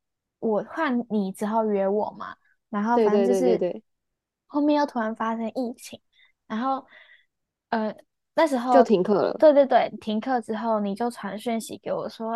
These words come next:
Speaker 1: ，“哎，礼拜四就是要不要一起出去？”就是你，你有讲过，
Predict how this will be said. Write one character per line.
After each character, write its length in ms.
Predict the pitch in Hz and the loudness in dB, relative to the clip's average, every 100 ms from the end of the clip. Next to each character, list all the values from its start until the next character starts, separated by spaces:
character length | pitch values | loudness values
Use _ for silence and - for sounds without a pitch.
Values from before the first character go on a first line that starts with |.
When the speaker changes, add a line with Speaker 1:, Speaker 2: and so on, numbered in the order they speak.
| - | -6
Speaker 1:
，“哎， 200 | 294 311 | -4 -2
礼 160 | 269 214 | -2 -4
拜 260 | 226 240 | -4 -6
四 460 | 240 - 269 247 220 247 - | -8 -10 -6 -4 -4 -8 -8
就 100 | 226 | -6
是 420 | 226 226 214 247 277 | -4 -4 -6 -8 -4
要 140 | 240 | -2
不 100 | 226 | -2
要 140 | 208 208 | -6 -6
一 80 | |
起 160 | 214 - | -8 -12
出 180 | - - - | -16 -18 -14
去？” 180 | 240 240 | -12 -8
就 80 | 226 | -6
是 80 | 214 | -4
你， 260 | 208 202 - | -4 -4 -6
你 80 | 208 | -6
有 160 | 208 | -6
讲 300 | 214 - 214 | -8 -12 -10
过， 280 | - 202 | -6 -6